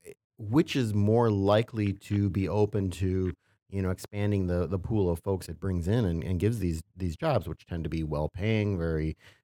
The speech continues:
you know, crucial, critical jobs to just about every company you can imagine. Um, is the opportunity there bigger for the non, you know, just the, the big giants that are sitting in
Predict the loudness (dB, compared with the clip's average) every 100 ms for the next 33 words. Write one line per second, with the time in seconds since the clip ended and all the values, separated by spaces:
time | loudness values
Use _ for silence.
0 | _ -6 -4 -6 -2 -2 0 -2 -2 -2
1 | -2 0 2 2 2 -2 -6 -2 -4 -4
2 | -6 -4 -2 -2 -4 -4 -8 -6 -6 -4
3 | -2 0 0 -2 -6 _ _ _ _ -6
4 | -2 -2 -6 _ _ -6 -2 2 2 2
5 | 0 -2 2 4 6 6 4 2 -4 _
6 | _ _ _ -6 2 4 6 6 4 2
7 | 2 4 4 2 -2 0 2 2 2 2
8 | 4 4 4 2 -2 -2 0 0 -2 -2
9 | -4 -2 -2 -2 -2 0 0 0 -2 -6
10 | -4 -4 -4 -4